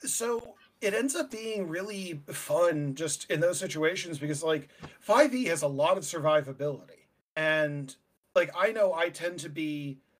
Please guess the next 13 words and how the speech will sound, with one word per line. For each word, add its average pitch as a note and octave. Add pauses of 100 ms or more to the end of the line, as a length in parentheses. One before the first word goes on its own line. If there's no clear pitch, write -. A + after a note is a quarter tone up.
(140)
oftentimes D#3+
a -
very D3+
gentle D3+
D D3+
M C#3+
who C#3
doesn't D3
push - (500)
things D#3+
too E3
far, D#3+ (420)
but D#3